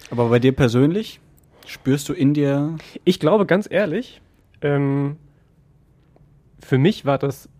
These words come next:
Speaker 2: das schöne Wetter
Speaker 1: Hm.
Speaker 2: sehr viel mehr ein Brustlöser und so das Gefühl, irgendwie aufzuatmen und dass,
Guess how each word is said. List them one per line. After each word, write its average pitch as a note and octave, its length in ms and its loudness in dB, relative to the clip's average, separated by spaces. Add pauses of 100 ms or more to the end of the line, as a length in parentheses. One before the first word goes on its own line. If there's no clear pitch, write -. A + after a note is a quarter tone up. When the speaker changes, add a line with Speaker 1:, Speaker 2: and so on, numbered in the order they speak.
Speaker 2:
das A2+ 180 -6
schöne C#3 320 -2
Wetter B2 360 -6 (380)
Speaker 1:
Hm. G2+ 280 -6 (320)
Speaker 2:
sehr D3 240 0
viel C#3+ 140 2
mehr C#3+ 420 2
ein A#2 160 -2
Brustlöser A#2 720 0
und A2+ 160 -4
so A#2+ 80 -4
das G#2+ 180 -6
Gefühl, C3 320 -4
irgendwie A#2 300 -2
aufzuatmen B2 840 -2
und A2+ 220 -2
dass, A#2 220 -6